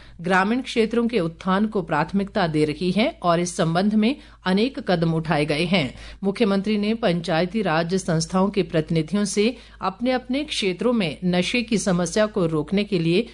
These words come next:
प्रदेश सरकार के प्रयासों में सक्रिय सहयोग देने का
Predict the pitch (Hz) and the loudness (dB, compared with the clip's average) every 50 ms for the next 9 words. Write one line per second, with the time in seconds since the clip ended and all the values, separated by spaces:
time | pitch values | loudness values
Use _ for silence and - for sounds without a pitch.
0 | - - - - 208 190 180 180 208 226 247 - - 247 240 220 170 170 165 180 | -20 -20 -8 -4 -2 0 2 2 2 0 0 -2 -4 -2 -2 -2 -2 0 0 0
1 | 180 202 226 - 226 175 - 160 151 151 147 160 165 - 220 214 208 190 131 110 | 0 0 0 -2 -4 -2 0 0 2 2 2 2 2 2 2 2 2 2 0 -4
2 | - - - - 185 175 180 226 233 233 220 - - 170 160 180 185 170 160 147 | -8 -6 -2 0 0 0 0 0 0 -2 -2 0 -2 0 2 2 2 0 0 -2
3 | 160 151 151 180 220 240 226 - 160 | 0 0 2 2 0 0 0 2 2